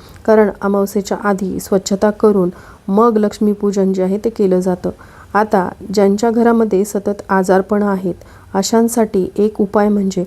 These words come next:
अमावस्येच्या दिवशी पंचगव्य संपूर्ण शरीराला उठण्यासारखं लावून आंघोळ करावी, त्यामुळे आरोग्याची प्राप्ती होते. आणखीन एक उपाय म्हणजे गायत्री मंत्र किंवा महामृत्युंजय मंत्र हा उजव्या हाताची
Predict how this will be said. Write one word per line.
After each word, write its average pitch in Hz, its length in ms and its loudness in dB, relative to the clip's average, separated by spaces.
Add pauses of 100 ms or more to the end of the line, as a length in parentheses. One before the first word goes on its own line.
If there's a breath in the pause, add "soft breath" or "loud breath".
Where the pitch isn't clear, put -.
(400 loud breath)
अमावस्येच्या 220 680 2
दिवशी 214 500 -2 (100)
पंचगव्य 202 720 0 (480 soft breath)
संपूर्ण 247 580 2
शरीराला 214 720 0
उठण्यासारखं 202 720 -2
लावून 190 320 0 (100)
आंघोळ 185 320 2
करावी, 180 400 -2 (600 loud breath)
त्यामुळे 214 400 2
आरोग्याची 208 640 0
प्राप्ती 202 420 -2
होते. 190 300 -4 (380 soft breath)
आणखीन 202 400 2
एक 240 140 2
उपाय 220 280 2
म्हणजे 208 400 -2 (240)
गायत्री 202 520 2
मंत्र 202 380 0 (100)
किंवा 196 300 0
महामृत्युंजय 214 880 2
मंत्र 190 360 -2 (480 loud breath)
हा 214 160 4 (120)
उजव्या 214 280 4
हाताची 196 600 -2